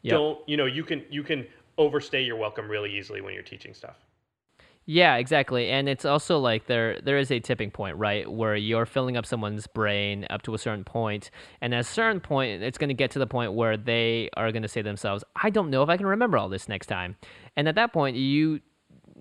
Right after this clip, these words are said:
Speaker 1: that's when you are really walking a fine line, because if you don't want to really,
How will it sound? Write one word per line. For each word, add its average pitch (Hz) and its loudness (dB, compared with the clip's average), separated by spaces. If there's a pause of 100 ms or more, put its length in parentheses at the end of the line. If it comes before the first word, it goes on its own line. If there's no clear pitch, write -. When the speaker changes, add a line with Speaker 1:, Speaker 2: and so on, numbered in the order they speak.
Speaker 1:
that's 147 -4
when 151 2
you 135 2
are 117 4
really 120 0
walking 110 0
a 101 -6
fine 110 -4
line, 101 -4
because 110 -10
if 107 -10
you 113 -6
don't 113 -2
want 110 -2
to 104 -6
really, 104 -4